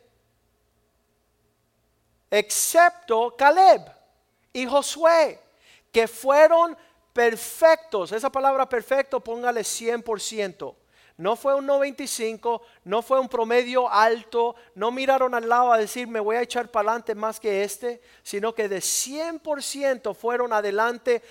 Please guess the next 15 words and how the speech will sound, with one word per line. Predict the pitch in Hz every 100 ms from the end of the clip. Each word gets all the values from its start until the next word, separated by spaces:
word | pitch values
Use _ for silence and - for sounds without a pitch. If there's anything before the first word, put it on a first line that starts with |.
| - -
a | 196
darle | 180 220 233 233
lo | 220 202
mejor | 190 175 - 208 214 226 220 _ _
a | - 185
Dios. | 170 214 214 147 - - _ -
Y | 208 202
veremos | 202 196 254 320 330 285
que | - 226
esas | 254 294 277
personas | 269 247 226 196 190 226 233 - _ _ _
que | 208
nosotros | 208 247 247 269
llamamos | 190 220 220 277 294 233 208 220 - _ _ _
el, | 214 208 196